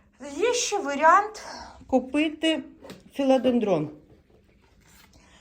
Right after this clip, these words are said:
Чого я його поставила? Ну, це White Quiet, білий принц. Е,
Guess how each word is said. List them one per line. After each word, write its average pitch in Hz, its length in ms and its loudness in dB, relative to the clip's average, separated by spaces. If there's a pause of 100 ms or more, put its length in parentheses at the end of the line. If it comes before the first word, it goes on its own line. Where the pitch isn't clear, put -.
(200)
Чого 269 340 -2
я 285 180 -4
його 254 220 -4
поставила? 180 760 -6
Ну, 269 300 -8
це 233 200 -6
White 208 360 -6
Quiet, 381 380 -4 (200)
білий 226 340 -6
принц. 208 480 -14 (1080)
Е, 190 240 -6